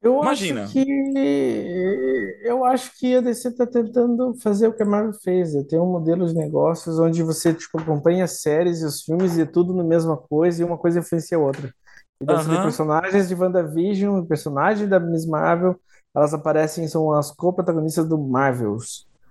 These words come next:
Speaker 1: Mas isso é exaustivo de ver, eu nem quero ver a série, sabe? Que dirá o filme?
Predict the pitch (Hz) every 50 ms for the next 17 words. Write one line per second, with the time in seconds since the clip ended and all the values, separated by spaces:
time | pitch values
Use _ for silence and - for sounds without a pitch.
0 | - - _ _ - 185 196 208 240 240 220 247 240 - 240 - 254 262 247 233
1 | 196 180 165 170 170 175 175 208 240 233 - 233 226 240 240 220 185 196 202 208
2 | 190 - - - 180 190 190 170 147 - - 151 165 170 165 151 143 - - -
3 | - - _ 180 170 180 170 165 185 214 202 - - - - 180 208 214 185 135
4 | 117 110